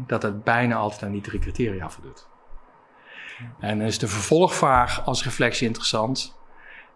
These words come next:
En waarom volg ik die vuistregel dan vaak toch niet? Hoe laat ik mij verleiden om straks st-, af en toe toch ineens in grote veranderingen terecht te komen? Waar ik niet warm van word en die ik heel planmatig ga zitten doen, terwijl ze eigenlijk heel belangrijk zijn.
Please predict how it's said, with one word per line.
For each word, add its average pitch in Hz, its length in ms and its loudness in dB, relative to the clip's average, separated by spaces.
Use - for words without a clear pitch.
En 131 200 2
waarom 131 320 4
volg 131 360 0
ik 113 100 0
die 104 140 -6
vuistregel 127 580 2
dan 104 200 0
vaak 95 260 0
toch - 300 -4
niet? 156 220 4
Hoe 113 200 0
laat 160 300 6
ik - 100 -2
mij 120 220 2
verleiden 135 760 2
om 143 140 2
straks - 680 0
st-, - 220 -6
af 147 180 2
en - 60 -4
toe 139 160 2
toch 160 260 4
ineens 139 420 4
in 127 440 2
grote 170 600 4
veranderingen 117 460 0
terecht 95 220 -2
te - 80 -2
komen? 92 380 -4
Waar 117 240 4
ik 110 100 0
niet 165 220 6
warm 139 240 2
van 127 180 0
word 113 360 2
en 135 140 4
die 139 120 8
ik 131 80 2
heel 139 260 4
planmatig 135 560 4
ga 143 100 -2
zitten 123 260 0
doen, 151 200 4
terwijl 143 260 2
ze 147 80 -2
eigenlijk 135 280 2
heel 127 140 0
belangrijk 92 280 -4
zijn. - 160 -14